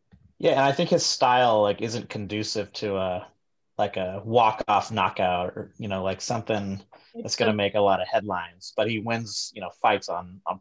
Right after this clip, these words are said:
Speaker 1: points, and, I mean, he finishes fights too, but he does what it takes to win the fight versus, you know, knocking a guy out in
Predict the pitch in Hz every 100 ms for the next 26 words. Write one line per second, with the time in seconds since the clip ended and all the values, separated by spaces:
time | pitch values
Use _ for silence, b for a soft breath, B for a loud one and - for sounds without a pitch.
0 | - 110 90 90 - 87 90 _ _ _
1 | _ _ _ 110 107 104 131 110 - -
2 | 95 - 117 101 92 85 _ _ _ _
3 | _ _ _ - 139 131 120 117 104 -
4 | 110 101 - 98 95 87 - 101 90 82
5 | 90 90 - - - - - _ - 87
6 | 85 98 92 95 92 90 87 90 90